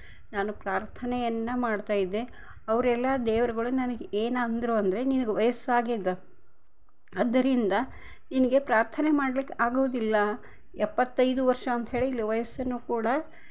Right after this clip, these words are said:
ಹೇಳಿದ್ದಾರೆ. ಅಂತ ಅಷ್ಟು ನಿನಗೆ ವಯಸ್ಸಾಗಿದೆ, ಆದ್ದರಿಂದ ನೀನು ಪ್ರಾರ್ಥನೆ ಮಾಡ್ಲಿಕ್ಕೆ ಆಗಂಗಿಲ್ಲ, ಆದ್ದರಿಂದ ನಿನಗೆ ನಾವು ಆಶೀರ್ವಾದ ಅನುಗ್ರಹವನ್ನು ಮಾಡ್ಲಿಕ್ಕೆ ಆಗಂಗಿಲ್ಲ' ಅನ್ನುವಂಥ ಒಂದು ಕಾರಣಕ್ಕೆ ನನ್ನನ್ನು ಎಲ್ಲ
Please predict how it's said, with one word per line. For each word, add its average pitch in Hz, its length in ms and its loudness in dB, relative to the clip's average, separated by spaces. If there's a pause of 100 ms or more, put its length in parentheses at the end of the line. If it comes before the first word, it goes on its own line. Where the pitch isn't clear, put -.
(160)
ಹೇಳಿದ್ದಾರೆ. 208 640 4
ಅಂತ 233 540 -4
ಅಷ್ಟು 233 280 -4
ನಿನಗೆ 269 260 -2
ವಯಸ್ಸಾಗಿದೆ, 226 840 2
ಆದ್ದರಿಂದ 233 580 0
ನೀನು 247 340 0 (400)
ಪ್ರಾರ್ಥನೆ 220 440 2
ಮಾಡ್ಲಿಕ್ಕೆ 240 380 -2
ಆಗಂಗಿಲ್ಲ, 220 680 0
ಆದ್ದರಿಂದ 247 540 0 (640)
ನಿನಗೆ 240 380 -2
ನಾವು 247 300 -2
ಆಶೀರ್ವಾದ 214 680 0
ಅನುಗ್ರಹವನ್ನು 214 640 -2
ಮಾಡ್ಲಿಕ್ಕೆ 208 440 -4
ಆಗಂಗಿಲ್ಲ' 208 600 0
ಅನ್ನುವಂಥ 196 440 2
ಒಂದು 196 320 0
ಕಾರಣಕ್ಕೆ 196 440 0
ನನ್ನನ್ನು 202 420 0
ಎಲ್ಲ 226 400 0